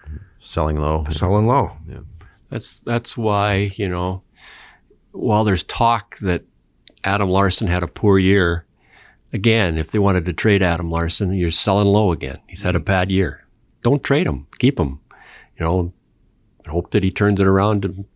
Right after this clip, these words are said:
Speaker 3: plays like Adam Larsson can play next year. So, yeah, I agree. But goal scorers, yeah, they're tough to find, and everybody dumps on Phil Kessel.
Speaker 1: Right.
Speaker 3: He scores goals, baby.
Speaker 2: Mm-hmm. You know, and we, you know, other Oilers, we, we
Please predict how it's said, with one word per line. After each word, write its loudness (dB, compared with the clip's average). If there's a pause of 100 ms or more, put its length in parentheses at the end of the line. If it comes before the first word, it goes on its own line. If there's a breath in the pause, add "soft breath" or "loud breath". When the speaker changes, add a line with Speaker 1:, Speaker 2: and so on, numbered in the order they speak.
(240)
Speaker 3:
plays 2
like 0
Adam 2
Larsson 0
can 2
play 0
next -6
year. -10 (140)
So, -8 (880 loud breath)
yeah, 2
I -4
agree. -6
But -18 (400)
goal 0
scorers, -6
yeah, -12
they're -8 (400)
tough -4
to -6
find, -2
and -10 (420 loud breath)
everybody 2
dumps -2
on 0
Phil -2
Kessel. -4 (320)
Speaker 1:
Right. -14
Speaker 3:
He -16
scores 0
goals, 2
baby. -4 (180)
Speaker 2:
Mm-hmm. -8 (680 loud breath)
You 2
know, 4
and 2
we, -4
you -2
know, 2
other 4
Oilers, 0
we, -6
we -6